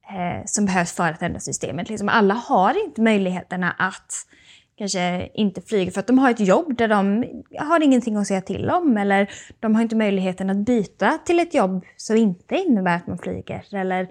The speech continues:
eh, kanske har släkt på andra sidan av världen som man kanske kan träffa max en gång om året, eller, ehm, alla har inte råd att köpa, eh, få kläder av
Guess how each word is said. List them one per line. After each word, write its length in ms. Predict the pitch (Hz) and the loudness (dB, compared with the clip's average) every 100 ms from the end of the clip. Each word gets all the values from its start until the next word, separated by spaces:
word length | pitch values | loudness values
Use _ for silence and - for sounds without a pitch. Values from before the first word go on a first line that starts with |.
| - - - - | -12 -20 -20 -14
eh, 200 | 196 175 | -10 -10
kanske 260 | - 202 202 | -6 -6 -4
har 540 | 202 196 190 190 196 | -4 -2 -2 -6 -8
släkt 360 | 117 - 302 - | -6 -6 -6 -4
på 80 | 320 | -2
andra 160 | 233 | -2
sidan 280 | 202 202 208 | -2 -2 -2
av 80 | 190 | 0
världen 340 | 185 175 190 | 0 0 -2
som 160 | 180 190 | -6 -6
man 120 | 180 | -8
kanske 220 | 180 175 | -8 -10
kan 180 | - 190 | -8 -10
träffa 260 | 190 190 185 | -10 -10 -6
max 320 | 180 - 185 | -6 -8 -6
en 100 | 175 | -6
gång 160 | 175 | -4
om 120 | 175 180 | -6 -6
året, 520 | 180 185 - _ - | -6 -8 -12 _ -10
eller, 360 | 190 180 170 - - - - _ _ _ _ | -6 -4 -6 -8 -20 -20 -20 _ _ _ _
ehm, 500 | - 202 190 190 220 - _ _ _ _ _ - _ _ _ _ _ _ _ _ _ - | -14 -8 -8 -6 -8 -10 _ _ _ _ _ -20 _ _ _ _ _ _ _ _ _ 0
alla 260 | 233 185 | 2 2
har 160 | 185 302 | 0 -2
inte 280 | 330 262 202 | -2 -2 -2
råd 480 | 196 294 330 294 | 2 0 0 -4
att 240 | - 240 - | -6 -8 0
köpa, 720 | - 247 180 - - 180 180 - _ _ _ _ | 2 2 -2 -6 -4 -2 -2 -6 _ _ _ _
eh, 320 | 214 180 180 190 - _ - | -8 -6 -4 -6 -14 _ -12
få 260 | - 208 180 | -2 0 0
kläder 600 | - 202 175 175 180 - | -2 -4 -2 -4 -4 -2
av 340 | 175 175 185 | -2 -4 -10